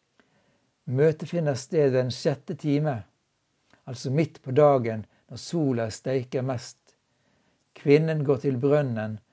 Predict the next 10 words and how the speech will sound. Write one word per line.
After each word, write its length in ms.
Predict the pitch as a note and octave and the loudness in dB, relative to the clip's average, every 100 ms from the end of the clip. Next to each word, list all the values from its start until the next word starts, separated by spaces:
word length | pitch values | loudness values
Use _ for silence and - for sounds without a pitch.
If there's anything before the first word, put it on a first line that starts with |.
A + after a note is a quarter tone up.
| _ - | _ -12
når 220 | C3 D3 D#3+ | -10 -6 -2
ingen 240 | D3+ D#3 | -2 -2
andre 320 | B2 C#3 D3 B2+ | -2 -2 0 -2
fra 140 | C#3 | -2
byen 380 | C3 D3 C#3+ G#2+ | 2 4 2 0
hennes 240 | A2 G#2+ C#3+ | -4 -4 2
gjør 240 | C#3+ B2 | 2 2
det. 140 | G#2 G2 _ _ _ _ _ _ _ _ _ _ _ _ - | -2 -10 _ _ _ _ _ _ _ _ _ _ _ _ -8
Kanskje 340 | C#3 C#3+ - D3 | -4 -4 -6 -6
fordi 260 | D#3 C#3+ | 0 4